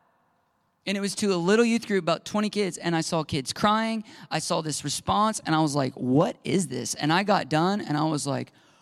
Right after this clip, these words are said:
"Whoa." It was, it, the Holy Spirit filled me. And I was like, "What was that?" And the Lord marked me. It's like, "You might wanna pay attention to that right there." Okay.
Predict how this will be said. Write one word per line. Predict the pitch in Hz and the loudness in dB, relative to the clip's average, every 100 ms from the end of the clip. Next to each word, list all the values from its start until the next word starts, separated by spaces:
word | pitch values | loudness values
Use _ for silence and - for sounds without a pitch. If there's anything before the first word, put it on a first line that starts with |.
| _ _ _ _ - | _ _ _ _ 0
"Whoa." | 156 170 202 233 247 226 139 113 _ _ _ _ _ _ _ | 4 8 8 8 8 6 2 -4 _ _ _ _ _ _ _
It | 180 185 | -6 -4
was, | 190 180 - | -6 -10 -12
it, | - | -2
the | 160 147 | 0 4
Holy | 180 196 185 | 6 6 4
Spirit | - 180 156 - | 0 0 0 0
filled | 151 139 | -6 -4
me. | 120 117 - _ _ _ _ _ _ _ - | -6 -8 -12 _ _ _ _ _ _ _ -4
And | 143 | -2
I | 160 | -2
was | 147 127 | -4 -6
like, | 117 - - | -6 -8 -6
"What | 120 147 - - | 0 2 0 -2
was | 135 165 110 - 139 | -4 -4 -6 -6 -4
that?" | 123 - - - - - _ _ _ _ _ _ _ _ _ _ _ _ _ _ _ _ _ 143 | -4 -4 -10 -12 -12 -12 _ _ _ _ _ _ _ _ _ _ _ _ _ _ _ _ _ -2
And | 143 | 0
the | 139 | 2
Lord | 156 160 | 0 0
marked | 175 208 - | 0 -2 -4
me. | 139 110 - _ _ _ _ _ _ | -10 -10 -16 _ _ _ _ _ _
It's | - | -12
like, | 120 - - - | -12 -12 -18 0
"You | 135 190 | 4 6
might | 170 160 | 6 4
wanna | 151 151 | 2 2
pay | - 226 | 2 0
attention | 226 - 214 - 117 | -6 -2 -2 -2 -2
to | 127 | 0
that | 135 - | -2 -4
right | - - - | -14 -14 -18
there." | - - _ _ _ _ _ _ _ _ _ _ _ _ _ _ | -20 -20 _ _ _ _ _ _ _ _ _ _ _ _ _ _
Okay. | - - | -4 -4